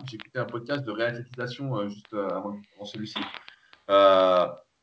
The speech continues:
qui disait qu'on pouvait revenir, et cetera. Ça dépend de la blessure. Toi, je crois, par exemple, Farid, tu t'es cassé le coude,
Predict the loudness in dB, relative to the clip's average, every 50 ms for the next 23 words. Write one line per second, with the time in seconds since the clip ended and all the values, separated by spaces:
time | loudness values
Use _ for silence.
0 | _ -10 -8 -4 0 2 4 4 4 2 -4 -4 -2 2 4 6 8 8 8 8
1 | 6 4 2 0 2 2 4 4 4 2 0 -4 -10 -14 -18 -20 _ _ _ _
2 | _ _ -4 4 6 8 8 8 6 4 2 2 2 2 2 0 -2 -4 -6 -8
3 | -6 -2 -2 -2 -2 -2 -2 0 2 2 4 4 4 4 2 0 -2 0 0 -2
4 | -4 -8 -12 -8 -8 -2 0 2 2 2 2 0 -2 -4 -10 -8 -6 -4 -4 -6
5 | -6